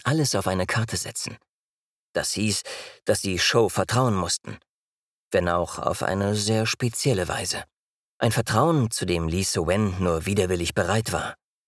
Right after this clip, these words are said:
Andererseits, sie waren in Hongkong. Selbst mit einer ganzen Armee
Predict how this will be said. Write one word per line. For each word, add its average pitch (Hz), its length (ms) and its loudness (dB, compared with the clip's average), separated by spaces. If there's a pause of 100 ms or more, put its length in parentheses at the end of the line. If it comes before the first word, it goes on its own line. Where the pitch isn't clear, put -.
(600)
Andererseits, 101 800 -2 (800)
sie 101 180 0
waren 87 280 2
in 90 140 0
Hongkong. 117 360 0 (560)
Selbst 131 340 0
mit 120 120 2
einer 104 200 2
ganzen 120 540 0
Armee 95 520 2